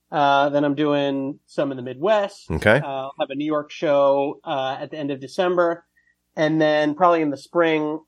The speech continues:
Speaker 1: I'll do a West Coast tour. So I am gonna go out to Vancouver in the
Speaker 2: Mm-hmm.
Speaker 1: spring.
Speaker 2: Beautiful.
Speaker 1: So that's my, uh, one Canada,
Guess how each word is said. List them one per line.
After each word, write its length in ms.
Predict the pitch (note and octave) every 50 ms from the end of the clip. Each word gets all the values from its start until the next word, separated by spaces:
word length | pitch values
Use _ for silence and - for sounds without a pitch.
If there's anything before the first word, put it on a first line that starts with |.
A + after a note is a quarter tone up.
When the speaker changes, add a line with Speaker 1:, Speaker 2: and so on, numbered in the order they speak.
| _ -
Speaker 1:
I'll 120 | D#3+ C#3+
do 140 | C#3 D3 D3 C#3+
a 40 |
West 300 | C#3 C#3 D3 D3 D3 -
Coast 240 | - D3+ D3 D3 -
tour. 200 | - E3+ D3+ D3+
So 260 | D3 - E3 C#3+ C3+
I 160 | C#3 D3 D3 E3
am 180 | F#3 G3 F#3+
gonna 160 | F#3 F3+ F3
go 180 | D#3 F3 F3 E3+
out 200 | D#3+ D#3+ D#3 D#3 -
to 500 | - E3+ D#3 D3+ D3 C#3+ C#3+ C#3 B2+ - _ _ _ -
Vancouver 800 | E3 E3 D#3 D3 - - G#3 A3 G#3 D#3+ E3+ D#3 D#3+ F3 - _ _ _
in 140 | - - -
the 40 |
Speaker 2:
Mm-hmm. 60 | C#3+ C3
Speaker 1:
spring. 440 | - E3+ D#3+ D3 C#3+ D3 F3 F#3+ -
Speaker 2:
Beautiful. 460 | - - E2+ - - - - B2 C#3
Speaker 1:
So 240 | C#3+ C#3 C#3 C#3+ - _ _ _ _ -
that's 200 | D3+ D3 D3 -
my, 300 | D#3+ D3 C#3+ C#3+ C#3 C#3
uh, 360 | C#3 C3+ C3+ C3+ C3+ C3+ D3 - _ _ _ _ _ _
one 480 | - D#3 D#3+ F3+ F#3+ F#3+ F3+ F3+ E3+ E3+
Canada, 640 | - F3+ E3+ E3 D#3+ D#3 D3+ D3 C#3+ C#3+ C#3+ C#3